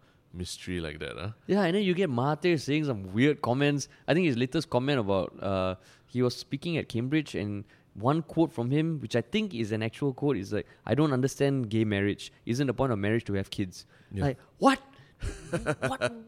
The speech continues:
Speaker 2: what, like, what world is, are these people living in? So, and the funny thing is, I got a lot of relatives in K L.
Speaker 1: Yeah.
Speaker 2: And, like, I mean, if you go to Malaysia, um, even though it's painted as, like, a fundamentalist country,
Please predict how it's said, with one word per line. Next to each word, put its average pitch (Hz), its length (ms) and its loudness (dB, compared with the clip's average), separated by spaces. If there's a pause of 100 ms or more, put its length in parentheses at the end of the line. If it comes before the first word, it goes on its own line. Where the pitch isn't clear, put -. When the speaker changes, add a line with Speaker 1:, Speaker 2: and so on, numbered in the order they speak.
(140)
Speaker 2:
what, - 280 -18
like, 180 140 -8
what 214 180 -6
world 190 460 6
is, 147 360 -2
are 135 60 -10
these 139 160 -4
people 175 220 -2
living 147 280 2
in? 135 180 0
So, 151 200 0 (260)
and 156 120 -2
the 156 40 -8
funny 165 200 -2
thing 196 120 -6
is, 147 60 -2
I 120 60 2
got 131 100 -2
a 165 60 0
lot 180 60 2
of 131 60 2
relatives 117 400 0
in 101 100 -6
K 104 160 0
L. 95 200 -2 (120)
Speaker 1:
Yeah. 90 200 0
Speaker 2:
And, 113 120 0
like, 110 160 4
I - 40 -2
mean, 208 240 -2
if 180 140 -8
you 196 60 -6
go 220 140 -2
to 202 140 0
Malaysia, 123 640 0 (300)
um, 98 560 0 (120)
even 160 220 4
though 175 120 8
it's 101 200 0
painted 120 460 0
as, 104 180 -8
like, 101 160 -6
a 104 40 -8
fundamentalist 113 720 -2
country, 107 680 0